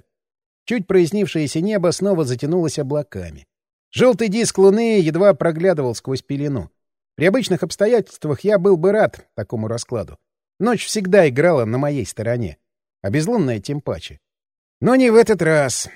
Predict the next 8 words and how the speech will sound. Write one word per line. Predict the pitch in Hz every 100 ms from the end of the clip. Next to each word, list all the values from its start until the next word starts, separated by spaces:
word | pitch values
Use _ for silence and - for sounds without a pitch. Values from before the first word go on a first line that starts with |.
| _
Наверное, | 98 117 226 196 180
впервые | - 190 208 180
я | 139 139
ощутил | - 143 175
себя | - 139 123 - _ -
неуютно | 135 160 165 143 95
в | -
темноте. | 95 107 113 76